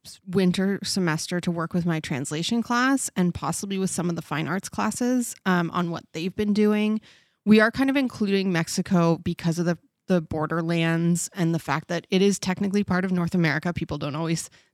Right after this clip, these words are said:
think of it that way, but it is, right? And it's part of those North American,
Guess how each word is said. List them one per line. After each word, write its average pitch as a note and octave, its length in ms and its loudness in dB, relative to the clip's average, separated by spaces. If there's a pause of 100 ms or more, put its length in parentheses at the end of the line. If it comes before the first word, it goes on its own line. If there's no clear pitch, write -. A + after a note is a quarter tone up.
think F#3 180 4
of G3+ 100 2
it A#3 120 0
that G3+ 180 2
way, G3 180 2
but F3+ 180 0
it F3+ 180 0
is, E3 360 -2
right? D#3 180 0
And D#3 80 -2
it's D3+ 120 -4
part D3+ 220 -2
of E3 100 -4
those E3+ 320 -2 (260)
North F3+ 280 4
American, E3+ 720 2